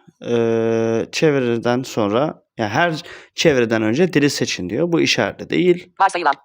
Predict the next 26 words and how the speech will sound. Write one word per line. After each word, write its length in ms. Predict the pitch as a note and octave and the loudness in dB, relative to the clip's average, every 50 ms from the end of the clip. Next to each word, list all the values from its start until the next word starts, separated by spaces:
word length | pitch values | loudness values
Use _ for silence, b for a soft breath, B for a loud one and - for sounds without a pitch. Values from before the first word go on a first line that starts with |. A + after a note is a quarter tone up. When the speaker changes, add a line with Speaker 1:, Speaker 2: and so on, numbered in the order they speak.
| _ | _
Speaker 2:
Language 280 | A3 A#3 A#3 - A3+ A#3+ | 0 0 0 -2 -10 -10
translation. 500 | - E3+ D#3 D#3 - D#3 - C#3+ C#3 D3+ B B B B B B B B B B | -2 0 -2 0 0 -4 -6 -6 -8 -8 B B B B B B B B B B
Speaker 1:
Evet. 560 | - B2+ G#2 G2 G2+ B2 - - - - - - - _ _ _ _ _ _ - - | -2 0 2 2 0 0 -2 -4 -14 -14 -16 -18 -20 _ _ _ _ _ _ -2 0
Speaker 2:
Languages 340 | A3+ A3+ A3+ A3+ A3+ A#3 A#3 | 0 2 2 -2 -2 -2 -6
in 60 | A3 | -8
use 140 | A3 G#3+ A3+ | 0 0 0
are 40 | |
Türkçe, 240 | A3 G#3 G3+ - F#3+ F#3+ _ | 0 2 -2 -4 -4 -4 _
English. 340 | G3 F3+ - D#3+ C#3+ - - _ _ _ _ _ _ | -12 -10 -6 -4 -2 -2 -4 _ _ _ _ _ _
Speaker 1:
Türkçe 360 | - A3+ G#3+ A3 - D3+ D#3+ | 2 2 2 4 2 2 4
ve 100 | F3+ F#3 | 4 4
İngilizce. 560 | E3+ E3 D#3+ D#3 D3+ C3 G#2+ G2+ A2 C3+ D3+ D3+ C3+ | 6 6 6 6 4 4 2 0 0 -2 -2 0 2
Benim 200 | D3+ G3+ B3+ C4+ | 2 4 6 6
anladığım 440 | C4 A#3+ A3+ A3+ G#3+ F#3+ G#3 G#3+ A3+ | 6 6 4 2 4 4 4 2 2
şu, 420 | G#3+ - - - G3 F#3 G#3+ A3+ - B B B B B B B B B B | 0 -2 2 4 4 4 4 0 -8 B B B B B B B B B B
sesli 500 | - - - - D3 D3+ D3 - - A#3 | -10 -8 0 2 2 2 2 2 2 2
mesajlarda 600 | B3 A#3+ G#3+ - E3 C#3+ C3 A#2+ A#2 A2 G#2 G#2 | 4 4 2 2 0 0 2 2 2 2 0 0
İngilizce 500 | F2+ F2 A#2 A#2+ B2 D#3 F3+ F#3 E3+ E3+ | -2 0 0 2 4 4 4 4 4 2
mesaj 340 | D3+ C#3 C3 B2 C3 B2+ A#2+ | 2 2 0 0 -2 -2 2
olursa 540 | C3+ D#3+ G3 G#3 - - D#3+ E3 F#3 G3 _ _ | 2 2 2 2 -2 -2 -2 -2 -2 -4 _ _
anladığım 320 | E3 F3 F#3 F3 E3 D3+ C#3 | 0 2 4 4 4 2 0
kadarıyla 400 | - A#2 B2 D3+ F#3+ G#3+ F3+ D#3 | -2 -2 -2 0 0 0 2 2
bunları 280 | D#3 D#3 D#3 D#3 D3 | 2 4 4 4 4
da 100 | D3 C3 | 2 0
Türkçe'ye 340 | - - F#2+ - - G2 G2 | -2 -6 -10 -6 -4 -4 -4
çeviriyor. 520 | - - F#2 F#2 F2+ F2+ G2 A2+ D#3+ A3 | -4 -6 -6 -6 -6 -2 0 0 0 0